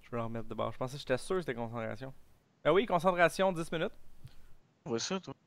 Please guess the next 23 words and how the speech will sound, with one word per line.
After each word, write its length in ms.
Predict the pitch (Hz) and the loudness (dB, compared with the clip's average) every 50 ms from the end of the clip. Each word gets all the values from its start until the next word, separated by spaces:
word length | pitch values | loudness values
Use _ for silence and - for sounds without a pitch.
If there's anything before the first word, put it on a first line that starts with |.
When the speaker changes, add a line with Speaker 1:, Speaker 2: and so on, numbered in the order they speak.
| _ _ _ | _ _ _
Speaker 1:
Dans 120 | - 135 135 | -2 0 0
le 60 | 135 | 0
spell, 320 | - - - 170 170 180 | -2 0 4 4 6 6
duration, 600 | 165 143 170 165 151 165 160 151 - - 185 190 | 4 4 6 8 10 10 10 10 8 4 2 4
il 40 | 190 | 4
y 40 | 175 | 4
a 20 | |
un 60 | 147 135 | 2 2
petit 240 | - - - - - | 0 -6 -8 -8 -8
C 260 | - - - 190 185 | -4 0 2 4 6
dans 220 | 175 165 147 135 | 6 6 6 6
un 80 | 139 135 | 6 4
legend, 360 | 135 135 135 131 151 151 156 147 | 6 6 6 6 6 4 2 2
ça 80 | - | 0
veut 80 | 127 123 | -2 -2
dire 120 | 120 135 | -2 -2
concentration. 540 | - 131 127 123 127 120 120 117 104 123 120 - - - - - - - - - - - - | 0 0 0 0 2 2 2 2 2 0 -6 -6 -8 -10 -12 -14 -14 -14 -14 -14 -14 -16 -10
Speaker 2:
C'est 180 | - - 135 | -2 0 2
où, 180 | 131 139 160 160 | 2 2 2 0
ça ? 260 | - - 165 165 156 - _ _ _ _ _ _ _ | 0 0 0 0 0 -4 _ _ _ _ _ _ _
Speaker 1:
Dans 120 | - 139 143 | 2 4 4
le 80 | 143 | 2
spell, 400 | 135 - - - 139 135 127 120 | 0 -2 2 4 4 4 4 0